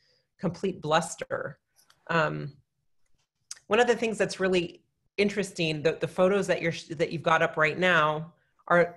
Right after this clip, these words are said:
sort of the most, I would say, iconic views of, of, of what we think of when we think of Vishniak.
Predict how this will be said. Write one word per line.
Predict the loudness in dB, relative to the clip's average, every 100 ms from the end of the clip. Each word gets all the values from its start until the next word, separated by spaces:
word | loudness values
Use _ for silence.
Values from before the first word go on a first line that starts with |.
| _ _ _ _ _
sort | -8 0 2
of | 2
the | 0
most, | 4 4 2 -2 -14 -2
I | 0
would | 2 2
say, | 2
iconic | 4 2 0 -2 2 2 0 -6 _ _ _ _ -16
views | -8 0 4 4 2
of, | -2 -2 0
of, | 0 2
of | -2 -2
what | 2 0 2
we | -2
think | -2 -2 -2 2
of | 0
when | 0 -2
we | -4
think | -4 -4
of | -2 -2 -4
Vishniak. | -6 -6 -2 0 0 0